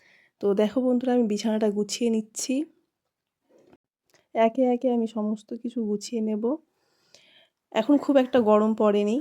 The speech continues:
হালকা শীত শীত ভাব লাগে, তাই পাতলা কম্বল গায়ে দিই। তারপরে দেখো বন্ধুরা, আমি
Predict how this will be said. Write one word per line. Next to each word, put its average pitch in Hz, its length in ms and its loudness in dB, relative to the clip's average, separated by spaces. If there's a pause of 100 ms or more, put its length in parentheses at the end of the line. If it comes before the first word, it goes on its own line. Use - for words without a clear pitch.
(160)
হালকা 208 360 0 (280)
শীত 208 360 -8
শীত 214 160 -6 (100)
ভাব 220 180 -6
লাগে, 196 300 -2 (140)
তাই 196 200 0 (680)
পাতলা 226 380 0
কম্বল 202 380 0
গায়ে 196 240 2
দিই। 208 180 -8 (180)
তারপরে 247 380 2
দেখো 220 220 0
বন্ধুরা, 220 400 0
আমি 214 140 0